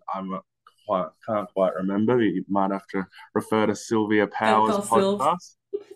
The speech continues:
Speaker 1: But I think it's about five million and Australia's twenty-one or twenty-three, something like that.
Speaker 2: Okay.
Speaker 1: So Australia's a lot bigger. They're professional athletes versing Irish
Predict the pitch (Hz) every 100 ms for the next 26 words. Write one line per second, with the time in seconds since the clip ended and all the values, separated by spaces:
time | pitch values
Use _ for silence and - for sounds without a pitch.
0 | - - - - 117 120 156 175 196 185
1 | 180 - - 147 143 135 127 123 117 110
2 | 104 98 - 104 107 98 - 104 104 95
3 | 92 87 90 87 87 85 82 80 - 87
4 | 82 - _ 87 87 78 80 - - 73
5 | 64 73 69 - _ _ - 208 208 170
6 | - 208 147 - - _ - - 117 117
7 | 113 110 123 95 107 107 107 104 104 -
8 | 110 117 107 110 101 98 98 - 98 -
9 | - _ _ _ 95 107 110 107 107 101
10 | 87 - _ _ _ _ - 107 107 107
11 | 104 -